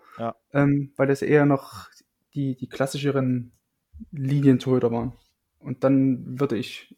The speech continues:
Speaker 2: für die zweite Dekade Manuel Neuer auf jeden Fall nehmen. Hm,
Speaker 1: Aber
Speaker 2: das
Speaker 1: die,
Speaker 2: wär's eigentlich
Speaker 1: die
Speaker 2: schon.
Speaker 1: Frage ist, würdest du
Speaker 2: Ja.
Speaker 1: Neuer oder Kahn höher
Speaker 2: Das wär's
Speaker 1: einschätzen?
Speaker 2: jetzt, das wär jetzt eben die Frage, ja.
Speaker 1: Da bin ich mir nämlich
Speaker 2: Ähm,
Speaker 1: auch nicht sicher, muss ich ehrlich sagen.
Speaker 2: ta-,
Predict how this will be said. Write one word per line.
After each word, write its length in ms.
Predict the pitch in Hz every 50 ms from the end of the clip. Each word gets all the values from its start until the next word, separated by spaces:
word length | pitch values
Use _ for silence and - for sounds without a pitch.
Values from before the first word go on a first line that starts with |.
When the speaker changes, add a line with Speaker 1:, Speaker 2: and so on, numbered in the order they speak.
| _ -
Speaker 2:
für 100 | - 135
die 60 | 127 -
zweite 280 | - - 139 135 131
Dekade 300 | - - - 147 135 135 127
Manuel 320 | 127 127 131 123 123 120
Neuer 300 | 135 139 143 151 156 147
auf 120 | 143 -
jeden 140 | 143 143 147 -
Fall 140 | 151 143
nehmen. 480 | 143 143 143 147 156 156 160 165 165 - _ _ _ _ - - - - - - - - - _ _ _ _ _ _ _ _ _ _ _ _ _ _ _ _ _ _ _ _ _ _ _
Hm, 360 | - 147 160 170 156 123 110 110 - - - - - -
Speaker 1:
Aber 180 | 120 120 123
Speaker 2:
das 100 | 123 123
Speaker 1:
die, 20 | -
Speaker 2:
wär's 180 | 139 175 - -
eigentlich 220 | 135 - 123 -
Speaker 1:
die 60 | - -
Speaker 2:
schon. 220 | - - 123 127
Speaker 1:
Frage 300 | 120 87 110 143 - - -
ist, 220 | - - _ _ 127
würdest 320 | 131 127 131 - - -
du 40 | 123
Speaker 2:
Ja. 60 | 120
Speaker 1:
Neuer 600 | 123 120 123 127 135 135 135 131 131 175 185 170 123
oder 160 | - 143 135
Kahn 380 | - - 131 120 123 117 110 107
höher 380 | 113 113 110 104 98 98 - _ _
Speaker 2:
Das 300 | - 131 - - - - -
wär's 100 | 131 135 131 131 139 151 151 -
Speaker 1:
einschätzen? 40 | 131
Speaker 2:
jetzt, 220 | 127 - - - _ _ -
das 120 | 143 -
wär 60 | 143 139
jetzt 120 | 135 -
eben 140 | 135 139 139
die 80 | 131
Frage, 380 | 127 - - 135 156 151 131 123
ja. 240 | 123 123 123 - - _ - - - - - -
Speaker 1:
Da 60 | - 117
bin 80 | 113
ich 100 | 131 151
mir 120 | 135 135 135
nämlich 200 | 139 135 131 127
Speaker 2:
Ähm, 40 | 127
Speaker 1:
auch 120 | 175 190 -
nicht 140 | _ - -
sicher, 300 | - - - 98 98 - _ _ _
muss 160 | 120 110 - -
ich 120 | - -
ehrlich 200 | 120 - - -
sagen. 160 | - - -
Speaker 2:
ta-, 220 | - 135 135 -